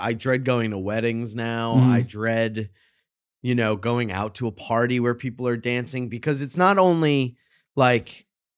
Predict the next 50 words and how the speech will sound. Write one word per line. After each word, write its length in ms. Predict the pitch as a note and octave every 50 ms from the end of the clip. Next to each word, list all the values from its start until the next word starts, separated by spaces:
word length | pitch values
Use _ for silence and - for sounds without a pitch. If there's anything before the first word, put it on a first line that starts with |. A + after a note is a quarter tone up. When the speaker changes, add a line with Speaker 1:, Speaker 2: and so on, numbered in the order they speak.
| _ -
Speaker 1:
I 140 | - D#3 G3
just 200 | F#3 G3+ G#3+ -
don't 240 | - G#3 G3 F3+ D#3
dance. 540 | E3+ E3+ E3 E3 D#3+ D#3 D#3+ - - - - -
I 80 | B2+
don't 200 | C3+ D3+ D#3+ D3+
like 240 | D3 D3 D3 C#3+ -
dancing 680 | - D3+ C#3+ C3+ C3 B2 - C3+ C3+ B2+ B2+ B2+ A#2+ - -
anymore. 680 | A#2+ A#2+ B2 A#2+ A#2+ A#2+ A#2+ A#2+ A#2+ A#2 A#2 - - _ _ _ _ -
I 100 | A#2 A#2+
loved 300 | B2+ B2+ C3 C3+ C3 B2
it 100 | C#3+ C3+
when 100 | B2+ C3
I 60 | B2+
was 180 | B2+ B2 A#2 G#2
drunk, 600 | A2 A#2 A#2+ A#2+ A#2+ A#2+ A#2+ A#2+ - - - - _ _ _ _ -
especially 580 | A#2+ - - - - C#3 C3 C#3 - - D3+ D3
when 140 | C#3 C#3
you're 100 | B2+ C3
dancing 360 | A#2 A#2+ B2 A#2+ A2+ - B2 A#2
with 100 | A#2 A2+
a 60 | A2+
girl, 260 | F#2+ A2+ A2+ A2 A2+
'cause 220 | A2+ - B2+ G#2+
when 100 | G#2+ B2
you're 120 | A#2 A2+ A2+
drunk, 360 | A2+ G2+ B2+ A#2+ A#2 A2+ B2
you, 100 | - G#2+ G2 - - -
you 160 | - G#2+ A2+ F#2
could 140 | G#2 G#2+
kinda, 280 | - - B2+ A#2 A2 A2
like, 340 | G#2+ G#2 G2+ G#2 G2 - - _ - - _ _
you 80 | - A#2
guys 240 | A2+ C3 A#2+ A#2 -
both 340 | - _ - C3 A#2+ A2+ -
get 140 | C3+ B2+
into, 180 | A#2+ A#2+ - A#2
like, 200 | A2+ G#2+ G#2 -
that 240 | A2 G2 G#2 G2 A2
grind 680 | B2 A#2+ A2+ A2 G2 G#2 G#2 G#2+ A2+ A2+ B2 B2 -
kinda 400 | - D3+ C3+ B2 A#2+ A#2+ A#2 A#2
thing. 460 | A#2 - - C#3 C3 B2+ B2+ B2+ B2+ -
Speaker 2:
Mm-hmm. 240 | C3+ B2+ C3+ B2+ B2 A#2+ - _ _ _ _ _ _ -
Speaker 1:
But 80 | E3
when 100 | D#3+ D#3+
you're 80 | D#3 D3
sober, 500 | C3+ - - E3+ D#3 D3+ C#3+ D3 D#3 D3+
you're 140 | D3 C#3 C#3
just 260 | B2+ C3 C3+ - -
like, 320 | C#3+ C3+ C3 B2+ A#2 -